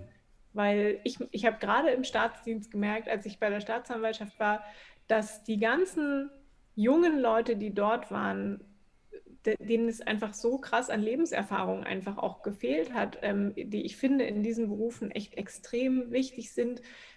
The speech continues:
weil man natürlich über die Zukunft eines Menschen entscheidet. Ähm, und wenn man aber selber gerade mal Anfang, Mitte zwanzig ist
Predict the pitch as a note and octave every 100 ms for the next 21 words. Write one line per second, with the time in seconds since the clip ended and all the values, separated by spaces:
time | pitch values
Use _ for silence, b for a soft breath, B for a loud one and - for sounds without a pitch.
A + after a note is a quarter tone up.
0 | - A3 A3 A3+ G#3+ G#3 G3+ D4+ F4 C#4
1 | - G#3+ G3+ G#3 G3 D#4 F4+ D4+ C4 -
2 | - G3+ G3+ G3+ G#3+ E4 - G3+ F#3+ -
3 | G3+ G3+ G#3+ F#3+ F#3+ F#3 F#3+ - B B
4 | B B A3 G#3 G#3 G#3+ A3 - A3+ G#3
5 | A#3+ C#4 G#3+ G#3 G3+ G3+ D4 D4+ - A3
6 | G#3+ G3+ G3 G#3+ C4 C4+ A#3+ B3 A3+ -
7 | G#3 E4 - C#4 A3+ G#3+ -